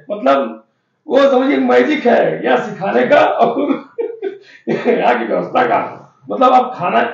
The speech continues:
खाना भी आपको यही खाना है, ये भी नहीं खाना खाने कहीं वहां जाना है।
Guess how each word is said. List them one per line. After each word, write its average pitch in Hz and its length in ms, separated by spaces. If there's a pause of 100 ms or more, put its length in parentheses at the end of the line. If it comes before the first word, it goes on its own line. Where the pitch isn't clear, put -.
(160)
खाना 269 220
भी 320 100
आपको 311 180
यही 254 160
खाना 233 300
है, 202 380
ये 220 100
भी 247 80
नहीं - 120
खाना 220 220
खाने 240 180
कहीं 233 140
वहां 196 160
जाना 190 200
है। - 140